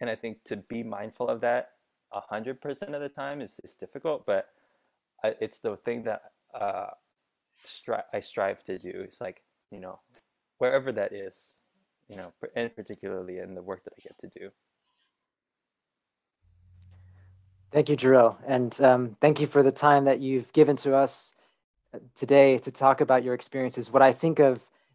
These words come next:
Speaker 2: um, as I hear the stories you're sharing is another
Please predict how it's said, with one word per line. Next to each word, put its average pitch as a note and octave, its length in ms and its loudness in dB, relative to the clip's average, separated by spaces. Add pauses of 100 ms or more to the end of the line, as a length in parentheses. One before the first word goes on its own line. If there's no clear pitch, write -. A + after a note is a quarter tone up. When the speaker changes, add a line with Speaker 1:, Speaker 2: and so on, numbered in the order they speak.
(100)
Speaker 2:
um, B2 480 -4
as C3 200 -2
I B2 100 8
hear D3 340 6
the B2+ 80 0
stories C#3 440 2
you're C3 80 -4
sharing C#3 420 2
is B2+ 340 -8 (460)
another D3 560 6